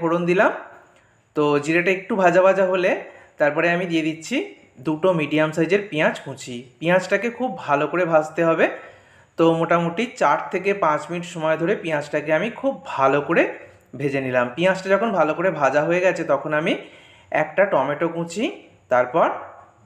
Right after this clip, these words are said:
রসুন বাটা আর আদা বাটা দিয়ে দিলাম। আর এখানে ঝাল বুঝে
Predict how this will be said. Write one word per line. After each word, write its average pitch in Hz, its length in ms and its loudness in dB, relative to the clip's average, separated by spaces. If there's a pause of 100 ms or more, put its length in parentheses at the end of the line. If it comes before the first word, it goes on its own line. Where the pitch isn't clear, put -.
(120)
রসুন 151 380 0
বাটা 160 220 4 (180)
আর - 80 4 (160)
আদা 135 200 2
বাটা 143 260 0
দিয়ে 131 180 -6
দিলাম। 120 240 -2 (340)
আর 160 120 2
এখানে 190 180 -2 (140)
ঝাল 147 200 0 (100)
বুঝে 175 160 -2